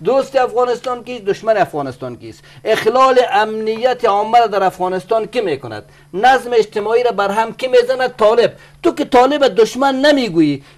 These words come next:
پس دشمن تعریف نشده است. امریکا با کی صلح بیارد که او دشمن تو است؟ تو اول دشمن خود، اقلاً عمق وظیفه خود داری بسیار زیادی که فکر می‌کنی که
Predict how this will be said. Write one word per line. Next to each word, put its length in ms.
پس 380
دشمن 340
تعریف 400
نشده 360
است. 180
امریکا 500
با 420
کی 400
صلح 300
بیارد 460
که 280
او 140
دشمن 320
تو 220
است؟ 260
تو 80
اول 220
دشمن 380
خود، 240
اقلاً 420
عمق 560
وظیفه 280
خود 180
داری 320
بسیار 920
زیادی 540
که 160
فکر 300
می‌کنی 420
که 220